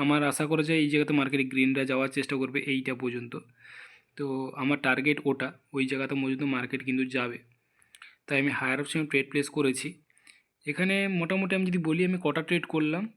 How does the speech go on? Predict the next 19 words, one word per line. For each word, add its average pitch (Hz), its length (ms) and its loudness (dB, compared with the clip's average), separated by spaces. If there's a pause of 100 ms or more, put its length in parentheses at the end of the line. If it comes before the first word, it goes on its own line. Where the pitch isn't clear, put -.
ফার্স্ট 143 260 -4
ওয়ে 160 160 -4
থেকে 156 120 0 (100)
বলছি। 135 240 2 (1200)
আমি 151 180 0 (480)
এখানে 151 240 -2
অনেকগুলোই 170 380 2
ট্রেড 139 160 2 (100)
করেছি। 120 340 -6 (840)
সেটা 147 280 -2
হলো 165 180 2 (680)
এই 156 80 6 (100)
রেডটার 156 320 0 (100)
যে 165 60 0 (100)
আগের 151 240 -2
ক্যান্ডেলস্টিকটা, 156 640 -2 (180)
এটাতে 143 240 0 (100)
ট্রেড 156 240 0
করেছিলাম, 160 400 -2